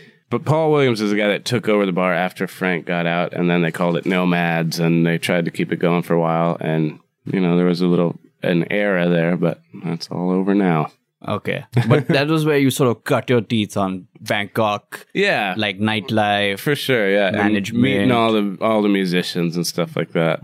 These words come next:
Speaker 1: And
Speaker 2: Right.
Speaker 1: so then, yeah, years, couple years later now, the place is still going on. And then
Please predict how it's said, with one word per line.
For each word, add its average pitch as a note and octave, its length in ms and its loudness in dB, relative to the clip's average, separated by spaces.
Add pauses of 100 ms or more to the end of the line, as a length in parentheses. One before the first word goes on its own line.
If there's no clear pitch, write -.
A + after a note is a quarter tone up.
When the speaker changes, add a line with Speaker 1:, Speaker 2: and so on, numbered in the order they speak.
Speaker 1:
And F2 140 -4
Speaker 2:
Right. F#2+ 300 0 (920)
Speaker 1:
so - 160 0
then, D3+ 220 2
yeah, G2+ 320 0 (220)
years, A2+ 520 0
couple A2+ 280 0
years G2 280 2
later G#2+ 340 2
now, E2+ 320 0
the F2 80 0
place E2+ 340 -2
is E2+ 80 -6
still E2+ 340 0
going E2+ 400 0
on. E2 280 0
And E2 140 2
then E2 240 0